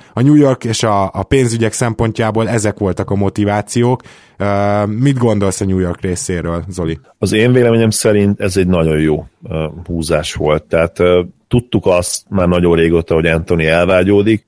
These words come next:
Speaker 2: de azt is tudtuk, hogy nem akar akárhová menni. Amint kibővítette a listáját, gyakorlatilag meg is született ez a csere.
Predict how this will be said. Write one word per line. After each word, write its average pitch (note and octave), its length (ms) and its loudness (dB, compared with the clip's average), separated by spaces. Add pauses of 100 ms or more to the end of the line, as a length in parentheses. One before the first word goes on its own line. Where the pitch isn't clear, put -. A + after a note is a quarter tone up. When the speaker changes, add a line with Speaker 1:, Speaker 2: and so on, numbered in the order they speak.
Speaker 2:
de F#2 540 2
azt G2 260 -2
is E2+ 100 -8
tudtuk, F#2+ 300 -4
hogy F2+ 100 2
nem F2+ 180 2
akar D#2 260 -2
akárhová D#2 520 0
menni. G2+ 520 0
Amint A2+ 320 2
kibővítette F2+ 760 0
a - 20 2
listáját, E2 800 0
gyakorlatilag E2+ 680 0
meg D#2+ 140 0
is D#2+ 100 -2
született D#2 460 -2
ez D2+ 60 -6
a D#2 100 -2
csere. F#2 420 0